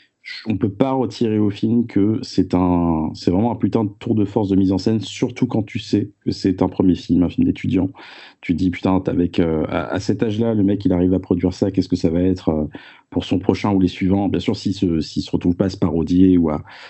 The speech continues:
ou à faire des trucs à côté, quoi, mais, mais là, tu sens vraiment qu'il y a, qu'il y a une putain de graine qui va pousser, qui va donner quelque chose d'intéressant. Euh, j'étais un peu déçu sur l'aspect angoissant, en fait, parce que, euh, effectivement, il y a une belle atmosphère, il y a une belle ambiance. J'ai l'impression qu'on perd parfois.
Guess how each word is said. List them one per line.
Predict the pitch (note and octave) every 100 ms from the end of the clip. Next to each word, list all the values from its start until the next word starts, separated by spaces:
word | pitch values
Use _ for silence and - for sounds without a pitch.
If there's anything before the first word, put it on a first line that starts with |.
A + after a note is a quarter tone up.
| - -
ou | -
à | E2+
faire | G2+ E2+
des |
trucs | F2 - F#2+
à |
côté, | F#2 G2+ C#3
quoi, | C3+ F#2
mais, | F2
mais | F2 F2
là, | D#2+ A2
tu | G#2+ -
sens | - G#2+
vraiment | G2 G#2
qu'il | G#2+ D#2+
y |
a, | D#2+
qu'il | - D#2+
y |
a |
une | D#2+ -
putain | - A2 G#2+
de | F#2+
graine | F#2+ G#2
qui | G2+
va | F2+ F2
pousser, | F#2 - F2+
qui | F2+
va | -
donner | D#2+ E2+
quelque | E2+ -
chose | F2
d'intéressant. | F2+ E2 D#2+ - - - - - - - - -
Euh, | - F#2 F#2 F2+ F2+ F2+
j'étais | G#2 C3
un |
peu | B2+ D#3
déçu | C#3 - D3
sur | C3+
l'aspect | A2 A2 B2 A#2
angoissant, | A2 A2+ A2+ B2
en | A#2
fait, | G#2
parce | - F#2 -
que, | G2
euh, | F#2+ F#2 F2 E2+
effectivement, | G#2+ A2 C3+ C3
il |
y | G#2+
a |
une | G2
belle | A#2+
atmosphère, | C3 C3 A2+ - A2+
il |
y |
a | G2
une | E2+
belle | B2+
ambiance. | G#2 G2 A#2+ - - - - - _
J'ai | -
l'impression | F2 F#2+
qu'on | C#3+ A2+
perd | G#2 B2+ -
parfois. | A#2+ - A2+